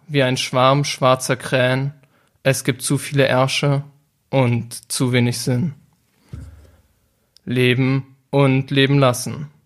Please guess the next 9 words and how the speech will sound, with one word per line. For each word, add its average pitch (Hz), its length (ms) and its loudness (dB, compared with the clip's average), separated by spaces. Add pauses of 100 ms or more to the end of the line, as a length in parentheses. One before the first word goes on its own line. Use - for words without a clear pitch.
(680)
Ein 120 320 2
müdes 127 500 0
Zahnrad 131 840 0
dreht 127 260 -2
sich 131 200 -4
weiter. 127 640 0 (340)
Ein 120 380 2
müder 123 360 2
Mensch 123 520 0